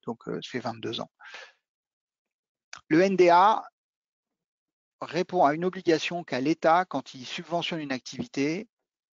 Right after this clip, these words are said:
Il doit absolument avoir un système pour identifier celui qui perçoit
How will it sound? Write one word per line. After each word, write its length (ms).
Il 60
doit 200
absolument 580
avoir 240
un 60
système 420
pour 160
identifier 640
celui 300
qui 120
perçoit 560